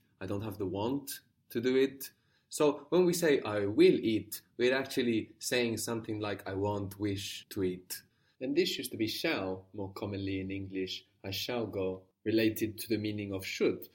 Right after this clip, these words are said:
So maybe this marked a change in mentality. The future is not about what should be,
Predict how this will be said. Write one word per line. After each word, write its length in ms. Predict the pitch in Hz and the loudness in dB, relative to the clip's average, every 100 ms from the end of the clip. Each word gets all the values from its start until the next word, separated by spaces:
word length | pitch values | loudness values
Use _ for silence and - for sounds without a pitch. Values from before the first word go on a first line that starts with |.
| _ - | _ -6
So 140 | 143 | -2
maybe 260 | 180 196 123 | 0 0 2
this 320 | 131 - - _ - | 2 2 -6 _ -6
marked 280 | 113 110 110 | -6 -4 -6
a 40 | |
change 300 | - 107 98 | -4 -4 -4
in 100 | 95 | -4
mentality. 640 | 92 92 147 131 - 71 - _ _ | -6 -4 0 0 -2 -12 -14 _ _
The 80 | 113 | -6
future 360 | 101 131 123 113 | 0 0 2 2
is 200 | 104 120 | 0 -2
not 160 | 127 | -4
about 420 | 104 101 98 95 - - | -4 -2 -2 -4 -12 -6
what 240 | 110 95 | -4 -2
should 440 | - - 156 110 - | -4 0 2 2 -2
be, 320 | 85 85 | -6 -6